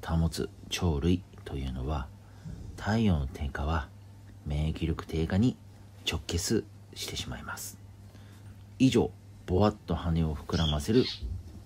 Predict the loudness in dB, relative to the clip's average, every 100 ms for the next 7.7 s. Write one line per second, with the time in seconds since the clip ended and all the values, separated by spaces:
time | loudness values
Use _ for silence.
0 | -18 -20 -16 -4 0 0 -2 -4 -8 -18
1 | -20 -20 -18 -18 -10 0 2 2 4 4
2 | 4 4 6 6 6 6 4 6 4 0
3 | -12 -14 -6 -2 0 -2 -4 -4 2 2
4 | 2 -8 -18 -20 -18 -18 -18 -18 -6 2
5 | 2 0 -18 -18 -6 0 0 0 -4 -6
6 | -8 -10 -12 -18 -20 -20 -20 -20 -20 -20
7 | -18 -18 -16 -6 2 2 2